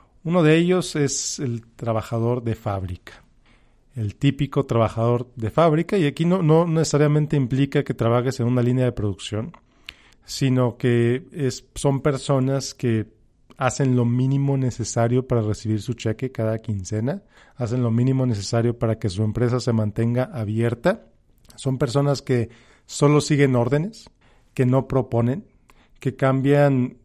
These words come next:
que, que realmente cambian porque la empresa los obliga a cambiar, que están casados con sus pro-, que están casados con su manera de trabajar, que son, eh, fácilmente reemplazables,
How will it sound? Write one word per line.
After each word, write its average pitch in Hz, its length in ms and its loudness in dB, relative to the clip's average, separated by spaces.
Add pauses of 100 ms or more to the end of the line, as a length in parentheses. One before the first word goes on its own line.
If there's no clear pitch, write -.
que, 123 360 -2 (840)
que 113 120 -4
realmente 131 580 0
cambian 131 460 4
porque 127 280 0
la 113 80 4
empresa 117 340 0
los 120 200 0
obliga 117 340 0
a 131 60 -4
cambiar, 117 560 2 (440)
que 131 100 -2
están 131 340 -2
casados 131 640 0
con 123 160 -4
sus 107 200 -10
pro-, 135 260 -8
que 131 280 -6
están 120 220 -4
casados 127 580 0
con 113 200 -2
su - 180 -8
manera 113 320 0
de 123 80 -2
trabajar, 107 600 -4 (460)
que 123 120 -4
son, 135 460 2
eh, 123 540 2 (520)
fácilmente 131 800 0
reemplazables, 117 840 -4